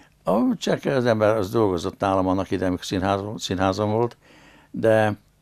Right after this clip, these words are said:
mondtam neki: „Hát nem kell rám féltékeny, nem akarom elvenni senkinek a szakmáját, én nem is akarok színész lenni már, és nem is tudnék színész lenni, mert hiszen az, ahhoz sokkal többet kellett volna csinálni egész életemen át,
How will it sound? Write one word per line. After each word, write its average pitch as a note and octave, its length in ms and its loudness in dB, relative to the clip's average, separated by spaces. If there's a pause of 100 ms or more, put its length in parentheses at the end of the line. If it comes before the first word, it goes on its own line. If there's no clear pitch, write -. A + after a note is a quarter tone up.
(480)
mondtam F#2+ 380 -2
neki: F2 220 -4
„Hát G2 260 -6
nem F2+ 140 -4
kell D2+ 160 -10
rám D2+ 140 -4
féltékeny, G#2 400 -4
nem G2+ 140 -2
akarom E2 260 -2
elvenni E2 320 -2
senkinek E2 400 -6
a D#2 60 -6
szakmáját, G2 480 -2
én F#2 60 -2
nem F#2 100 -2
is F2 140 -8
akarok F#2+ 420 0
színész G2 400 -4
lenni G2+ 260 -2
már, A2+ 300 -2 (460)
és - 140 -14
nem F2 160 -2
is - 360 -4
tudnék F#2 380 0
színész G2+ 460 -2
lenni, G2+ 220 -2
mert F2 320 -4 (320)
hiszen E2+ 280 -2
az, D#2+ 460 -4
ahhoz D2 480 -6 (380)
sokkal - 400 -2
többet E2+ 300 -4
kellett F2 220 -4
volna E2 200 -6
csinálni F#2 540 0
egész E2 320 -6
életemen E2 500 -4
át, F#2+ 320 -2